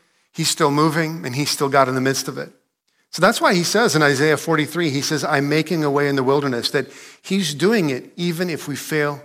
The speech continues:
to see it. But I want you to notice where he says he's making the way.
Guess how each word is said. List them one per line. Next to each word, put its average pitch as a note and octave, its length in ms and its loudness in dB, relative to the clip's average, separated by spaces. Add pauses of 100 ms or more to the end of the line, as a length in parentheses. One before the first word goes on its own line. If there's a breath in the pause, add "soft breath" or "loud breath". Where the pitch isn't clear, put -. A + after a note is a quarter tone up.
to - 100 -10
see C3+ 240 -4
it. B2+ 160 -12 (920 soft breath)
But - 100 0
I F3 60 6
want B3 240 2
you A3 60 2
to E3+ 60 6
notice D#3+ 480 4
where D#3 120 4
he D3 140 0
says E3 260 2
he's C#3 160 0
making D3+ 420 0
the B2 100 -4
way. A#2+ 380 -2